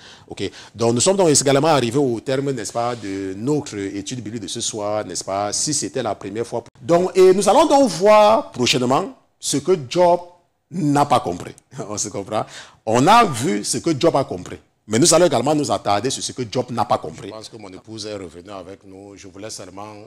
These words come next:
euh, que nous écoutons ensemble, n'est-ce pas, là où nous sommes arrêtés. Et ce qui est curieux, <laughs> et ce qui est, euh, vraiment curieux, c'est que malgré le fait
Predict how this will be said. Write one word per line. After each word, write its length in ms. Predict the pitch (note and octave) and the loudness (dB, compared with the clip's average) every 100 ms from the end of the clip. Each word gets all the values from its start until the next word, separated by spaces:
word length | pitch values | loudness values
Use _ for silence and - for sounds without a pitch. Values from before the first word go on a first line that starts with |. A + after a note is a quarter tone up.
| - | -20
euh, 380 | G2 F2 E2+ D#2+ - _ _ _ _ _ | -16 -14 -16 -18 -20 _ _ _ _ _
que 100 | A2 | -12
nous 380 | G#2+ G#2+ G#2 F2+ | -10 -10 -10 -14
écoutons 320 | - - G2 | -16 -18 -18
ensemble, 600 | F2+ - A2 F#2+ E2 C#2 _ _ | -16 -14 -14 -14 -18 -20 _ _
n'est-ce 140 | E2 | -20
pas, 160 | - F#2+ | -16 -14
là 140 | G2 | -14
où 40 | G2 | -14
nous 100 | F#2+ | -18
sommes 180 | F#2 | -16
arrêtés. 400 | E2+ D#2 - F#2 - - - _ | -14 -14 -14 -16 -18 -20 -20 _
Et 160 | A#2 A#2+ | -8 -6
ce 120 | C3 | -6
qui 120 | G3+ | -4
est 200 | G#3 E3+ | -4 -6
curieux, 580 | - A#2 B2 D3 F#3+ A#3 | -10 -8 -6 -6 -6 -10
<laughs> 80 | B2+ | -8
et 320 | D#3 C3 A#2+ | -6 -4 -6
ce 140 | A2+ A2+ | -6 -8
qui 160 | G2 | -8
est, 360 | D#3 C#3+ C#3 C3+ - | -6 -4 -6 -10 -14
euh, 160 | A2 G2 | -14 -14
vraiment 320 | F#2 G2 A#2 | -10 -10 -10
curieux, 300 | A2 G2 F#2+ | -12 -14 -12
c'est 160 | G#2+ F#2 | -12 -12
que 120 | - | -14
malgré 360 | G2+ G2 F#2 B2 | -12 -12 -12 -14
le 120 | G2+ | -14
fait 340 | - A2 - | -14 -14 -14